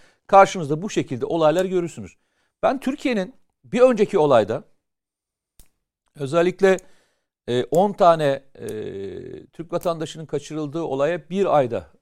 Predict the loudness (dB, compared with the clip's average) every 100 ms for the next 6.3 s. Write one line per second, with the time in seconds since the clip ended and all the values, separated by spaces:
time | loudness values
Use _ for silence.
0 | _ -16 -16 _ -20 -18 -10 -6 -6 -6
1 | -18 -16 -16 _ -12 -10 -8 -8 -10 _
2 | -18 -16 -14 -8 -4 -4 -6 -10 -12 _
3 | _ _ _ _ _ -8 -4 0 0 0
4 | -2 2 2 0 -10 _ -12 -8 -6 -8
5 | -8 -4 -4 -4 -2 0 0 -2 -4 -2
6 | -2 -2